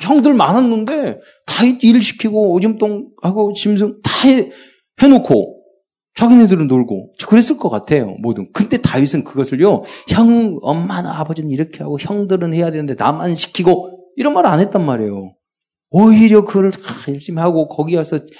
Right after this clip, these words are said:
생명을 걸고 그 양들을 지키는 그런 나중에 그게요. 블레셋을 이기고 골리앗을 이기고 왕 될 수 있는 준비였어요. 여러분이 누가 나만 시키고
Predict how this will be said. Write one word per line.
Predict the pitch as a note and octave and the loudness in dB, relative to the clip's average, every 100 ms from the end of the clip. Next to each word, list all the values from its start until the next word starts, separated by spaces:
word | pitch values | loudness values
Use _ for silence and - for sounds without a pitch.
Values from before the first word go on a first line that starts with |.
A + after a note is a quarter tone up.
| - | -6
생명을 | - C4+ C4+ A#3 F#3 | 0 2 2 2 2
걸고 | D3+ D3 C#3+ - _ | 2 2 -2 -6 _
그 | - E3 | -2 0
양들을 | A2+ B2+ C3+ B2 | 2 0 -2 -4
지키는 | - - C3 A2+ | -6 -8 -8 -6
그런 | G#2 G2 _ _ - | -8 -12 _ _ -8
나중에 | - G3 G#3+ G3 | -2 -2 0 -2
그게요. | F3+ C3+ E3+ F3+ G3+ - - - | -4 0 2 4 2 -2 -16 -4
블레셋을 | - E3+ F#3+ F#3 D3 D3+ C3+ | 2 6 6 4 -2 0 0
이기고 | C#3 D3+ C#3+ C3+ | -2 -4 -4 -2
골리앗을 | B2+ E3 G3 E3+ D3+ A#2+ | -2 2 0 0 -2 -2
이기고 | C#3+ C#3+ C#3+ - - - | -2 0 -2 -2 -18 -6
왕 | B2 F3 G#3 | -2 0 2
될 | F#3+ | 0
수 | - | -2
있는 | C#3+ B2+ | -6 -6
준비였어요. | - D3 C3+ A#2 - G#2 A#2 A2 G#2+ _ _ _ _ - | -6 -6 -4 -6 -6 -8 -8 -10 -14 _ _ _ _ -2
여러분이 | G#3 G#3 G3 F3+ C3+ | 0 0 -2 -2 -2
누가 | F3+ F#3 | 0 0
나만 | C3+ D3+ G#3 | -2 0 0
시키고 | G3 - - F3 E3+ E3+ | 0 -4 -8 -2 -2 -4